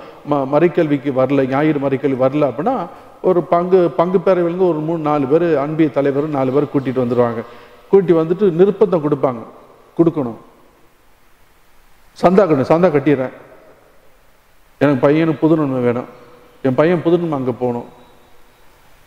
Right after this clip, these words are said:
வெளியூர் கொடுக்கணும், லெட்டர் கொடுங்க." சன்பி இப்போ ஒரு நாலு பேர் கூட்டி சப்போர்ட்டுக்கு வந்துருவாங்க. அப்பனுக்கு இல்லாத கவலை, பங்கு சாமியார் கவலை இருக்கா?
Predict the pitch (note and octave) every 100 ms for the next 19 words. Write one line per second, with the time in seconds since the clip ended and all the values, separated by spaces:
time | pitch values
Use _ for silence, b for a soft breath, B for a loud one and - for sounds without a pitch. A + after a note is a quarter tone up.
0 | - - - - - - C#3+ D3+ F3+ D3+
1 | C#3+ B2 B2+ C3 C3 C3 D#3 B2 A#2 A2
2 | - - - - - - - - - -
3 | - E3+ E3+ F3+ D3+ D#3 D3 D#3 D3+ D#3
4 | F#3+ F#3 F3 E3 C#3+ F3 D#3 C#3 B2 A#2+
5 | A2+ A2 - - - _ _ _ _ _
6 | _ _ _ _ _ _ _ _ - -
7 | - C3 - G#3+ A3 G3 A3+ G#3 G#3+ G3+
8 | G3+ G#3 E3+ - E3+ F3 F#3+ F#3+ F#3+ F#3
9 | F#3+ F#3 F3+ E3+ E3+ D#3+ D#3+ D#3 F#3 F#3+